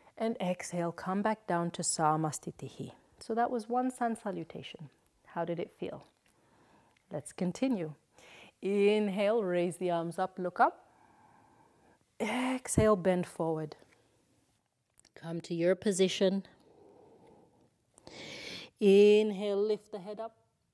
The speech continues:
Exhale, place the hands on the ground if they aren't there already and step back. Knees down,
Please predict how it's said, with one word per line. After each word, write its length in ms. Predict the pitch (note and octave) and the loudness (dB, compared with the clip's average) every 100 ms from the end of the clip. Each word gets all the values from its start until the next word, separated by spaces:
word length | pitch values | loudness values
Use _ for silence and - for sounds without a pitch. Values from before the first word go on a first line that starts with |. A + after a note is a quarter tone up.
| _ _ _ _ _ - _ | _ _ _ _ _ -20 _
Exhale, 540 | A#3 A#3 A#3 A#3 A#3+ A#3 | 4 6 4 2 2 2
place 400 | - A#3+ A#3+ A3+ | 2 8 8 8
the 160 | A#3 | 2
hands 380 | F#3+ A3+ A3+ A3+ - | 2 2 2 2 2
on 160 | G#3+ | 4
the 80 | G#3 | 4
ground 340 | F#3 G#3+ A3 | 8 8 8
if 140 | G#3+ - | 4 2
they 160 | G#3+ | 0
aren't 260 | G#3+ G#3+ G#3 | 2 0 2
there 160 | G#3+ G#3 | 6 8
already 420 | G3 G#3 A#3+ C#4 | 10 10 8 6
and 140 | F#3 | 0
step 400 | - - F#3 - | -2 2 0 6
back. 400 | G3+ A3+ - - - _ _ _ - | 6 6 2 -18 -18 _ _ _ -6
Knees 480 | F#3 F3+ F#3+ E3+ | 0 2 4 2
down, 360 | E3 F3+ G3 C#4 | 2 2 2 -2